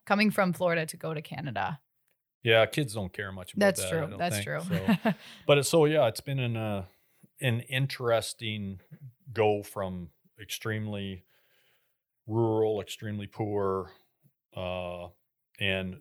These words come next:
Speaker 2: just outside, basically, hey, no shirt, shorts, no shoes, doing whatever, whatever I wanted, basically, up and down that dirt road,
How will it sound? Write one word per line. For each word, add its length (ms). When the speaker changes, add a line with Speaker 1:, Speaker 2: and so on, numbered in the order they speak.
Speaker 2:
just 280
outside, 640
basically, 640
hey, 280
no 280
shirt, 480
shorts, 640
no 200
shoes, 580
doing 300
whatever, 340
whatever 400
I 80
wanted, 480
basically, 640
up 160
and 100
down 240
that 180
dirt 180
road, 460